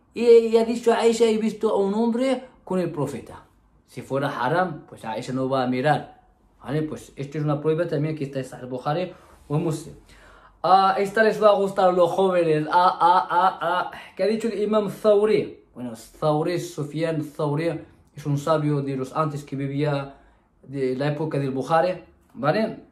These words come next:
Ah, dice, "No hay problema de mirar a las cristianas". <laughs> Ah,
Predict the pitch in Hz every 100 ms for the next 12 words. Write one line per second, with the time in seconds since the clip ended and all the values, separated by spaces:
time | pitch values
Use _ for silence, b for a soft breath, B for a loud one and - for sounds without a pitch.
0 | _ _ _ _ _ _ b b b b
1 | b b 143 147 147 143 143 139 139 135
2 | 135 135 143 180 - 214 214 226 196 190
3 | 208 226 247 254 247 - _ _ 135 160
4 | 175 175 196 208 165 175 160 151 160 143
5 | 180 180 160 143 143 B B B B B
6 | _ _ _ 277 294 285 330 - 175 165
7 | 160 156 160 - 135 143 156 160 156 156
8 | 156 156 156 160 160 160 151 - B B
9 | B 160 185 175 - -